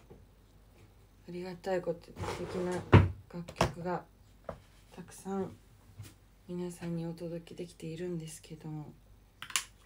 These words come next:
それを超えていき、いきたいですね。今回のみきちゃんワンダーランドは、どうか。皆さん、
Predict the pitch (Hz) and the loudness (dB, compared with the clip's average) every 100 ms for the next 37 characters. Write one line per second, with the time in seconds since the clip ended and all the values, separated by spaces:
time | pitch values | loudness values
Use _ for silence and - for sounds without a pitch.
0 | - - - - - - - - - - | -20 -20 10 10 10 -2 -18 -20 -20 -20
1 | - - - 196 196 202 202 - 214 214 | -20 -20 -10 -2 4 4 4 0 0 2
2 | - 214 214 - - - 190 - 202 180 | 4 4 4 -2 -10 -8 -4 -2 -2 -2
3 | 175 180 185 190 180 - 185 180 180 175 | -4 -2 0 -2 -6 -8 -8 -6 -4 -2
4 | 165 - 170 - - 180 175 170 - 175 | -4 -8 -12 -12 -12 -8 -8 -10 -16 -16
5 | 170 180 175 175 175 170 170 165 - - | -12 -10 -10 -8 -6 -6 -6 -8 -14 -20
6 | - - - - - - - - - - | -20 -20 -20 -20 -20 -20 -20 -20 -20 -20
7 | - - - 175 170 - 156 - - - | -20 -20 -12 -10 -10 -10 -14 -14 -20 -20
8 | - - 175 175 170 170 160 | -20 -16 -10 -8 -8 -10 -12